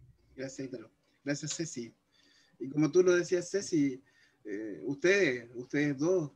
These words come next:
y la Ceci siempre lo dice en su piño en la calle, que, que desde hace mucho tiempo en su lucha le ha dicho que ella es la voz de todos esos desamparados, de los que no tienen rostro, de los que no tienen voz,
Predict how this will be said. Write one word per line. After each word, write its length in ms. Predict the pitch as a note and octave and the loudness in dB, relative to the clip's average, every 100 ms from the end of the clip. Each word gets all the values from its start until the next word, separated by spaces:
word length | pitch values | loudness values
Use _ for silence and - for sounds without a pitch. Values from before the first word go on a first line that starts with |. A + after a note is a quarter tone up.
| - | -10
y 380 | A#2+ A#2+ A#2+ | -8 -6 -4
la 80 | B2+ | -4
Ceci 320 | - E3+ E3 | -2 -2 -2
siempre 320 | D#3 D3+ D3+ D3 | 0 0 0 0
lo 120 | D3+ | 2
dice 680 | D#3 E3 D#3 D3+ C#3 B2+ B2 | 2 2 -2 0 -2 -2 -2
en 80 | |
su 200 | C#3+ C#3+ C3+ | 0 0 4
piño 220 | D3+ D3 | 8 8
en 60 | C#3+ | 8
la 80 | |
calle, 360 | C#3 D#3 E3 D#3 | 6 6 6 4
que, 320 | C#3 C3 B2+ - _ - _ _ | 2 0 -2 -8 _ -20 _ _
que 80 | C#3 | 2
desde 220 | C#3 C#3 | 4 6
hace 180 | D3+ D3+ | 4 6
mucho 260 | D3 D3+ D3+ | 4 4 2
tiempo 280 | E3 E3 | 2 2
en 20 | D3 | 0
su 160 | D#3+ | 2
lucha 220 | D3+ D3 | 2 2
le 60 | D3 | 2
ha 40 | |
dicho 300 | D3 D#3+ D#3+ | 4 2 0
que 80 | D3 | 2
ella 140 | D3+ D3+ | 4 4
es 60 | |
la 120 | C#3+ | 4
voz 300 | C#3 D3 E3 - _ - | 4 4 2 -4 _ -4
de 120 | C3 | -2
todos 200 | C3 D3 | 2 2
esos 240 | D3 D3+ C#3 | 2 0 -2
desamparados, 720 | C#3 C#3 C3+ C3 C#3 D3 C#3+ | -2 -2 -2 -2 0 0 0
de 80 | C3 | -2
los 160 | B2 | -4
que 120 | - | -4
no 120 | C3 C3+ | -2 4
tienen 320 | C#3+ C3+ B2+ | 6 6 4
rostro, 320 | C#3+ D3 C#3 | 0 0 -2
de 80 | C3+ | -2
los 120 | B2+ | -4
que 120 | - | -6
no 120 | C3 | -8
tienen 280 | - C3 B2 | -6 -6 -4
voz, 240 | B2+ D3 | -2 -4